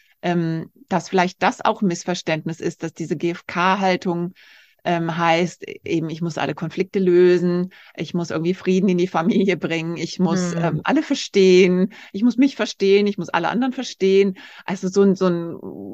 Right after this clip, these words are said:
Speaker 1: so ein Riesenpaket an eigentlich Must-Haves irgendwie, ne, so, so, das muss ich jetzt alles können, wenn ich diese G-F-K-Haltung habe. Wie würdest du denn vielleicht diese G-F-K-Haltung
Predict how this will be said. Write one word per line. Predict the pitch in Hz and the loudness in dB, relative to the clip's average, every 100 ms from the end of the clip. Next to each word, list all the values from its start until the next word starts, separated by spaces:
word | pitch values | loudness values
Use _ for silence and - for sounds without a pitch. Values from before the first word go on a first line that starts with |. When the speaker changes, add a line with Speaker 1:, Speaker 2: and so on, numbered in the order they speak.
| 110 101 85 | -12 -12 -6
Speaker 1:
so | 214 | -2
ein | 214 | 2
Riesenpaket | 208 233 349 320 233 202 - 233 294 - | 4 6 6 6 2 0 -4 -4 -2 0
an | 202 190 | 2 2
eigentlich | - 185 190 185 - - _ _ _ - | 2 0 0 -2 -4 -20 _ _ _ 0
Must-Haves | 196 220 - - 233 277 311 - | 0 0 -4 -2 2 2 0 -4
irgendwie, | - 175 185 202 311 | -4 -2 0 2 2
ne, | 247 - | 4 2
so, | 185 185 | 0 0
so, | 180 | -2
das | 180 185 202 | -2 -2 2
muss | 254 392 285 | 4 4 0
ich | - | -4
jetzt | 175 - | -4 -4
alles | 175 185 - | -4 -6 -4
können, | 240 254 208 | 0 2 2
wenn | 175 | -2
ich | 190 | -4
diese | 175 160 | -4 -6
G-F-K-Haltung | 170 156 - 190 262 240 147 147 147 147 | -6 -8 -8 -6 -4 -2 -4 -4 -8 -8
habe. | 143 143 143 143 _ _ - - | -8 -6 -6 -8 _ _ -20 -8
Wie | 190 190 | -2 2
würdest | 220 247 277 | 2 0 -2
du | |
denn | 320 311 | -4 -2
vielleicht | 185 180 | -2 -2
diese | 180 185 | -4 0
G-F-K-Haltung | 196 185 - 190 269 262 220 220 185 | 0 0 -2 -2 0 0 -2 -2 -2